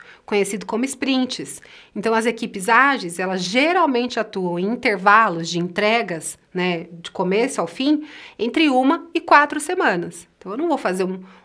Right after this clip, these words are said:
um planejamento anual de uma entrega pra entregar daqui um ano, daqui seis meses. Não,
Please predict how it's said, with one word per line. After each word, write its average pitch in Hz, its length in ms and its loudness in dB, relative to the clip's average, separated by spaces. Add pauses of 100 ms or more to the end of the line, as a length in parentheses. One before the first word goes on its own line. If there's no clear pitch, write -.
um 208 140 -2
planejamento 208 800 0
anual 226 640 4
de 170 120 -8
uma 202 120 -2
entrega 208 320 0
pra 214 140 -6
entregar 220 220 2
daqui 214 180 0
um 262 180 2
ano, 196 240 4
daqui 185 200 -10
seis 220 280 -2
meses. 160 400 -6
Não, 160 240 -4